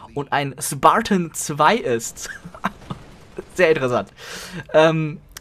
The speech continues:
ja, wer, der spielt hier, ähm, The D N B Team,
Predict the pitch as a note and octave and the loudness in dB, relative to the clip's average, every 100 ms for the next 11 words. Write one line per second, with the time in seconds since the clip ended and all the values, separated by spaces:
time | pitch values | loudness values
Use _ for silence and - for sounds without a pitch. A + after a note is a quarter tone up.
0 | - - - D3+ F3+ G3 A3+ - F3 F#3+ | -20 -20 -8 2 4 6 4 2 0 2
1 | G3 E3+ D#3 F3 - A#3 B3 - G3+ F#3+ | 2 -2 -6 -8 -6 -6 -6 -4 0 2
2 | F3+ D3+ A#2 C#3 D#3 D#3 C#3+ C3 C#3+ G3 | 2 0 -2 0 0 0 -6 -4 2 4
3 | A3+ F3+ G3 F3 E3+ G#3 G#3 - E3+ F#3+ | 4 2 -2 0 -2 -4 -6 -8 -2 -2
4 | B3 | -2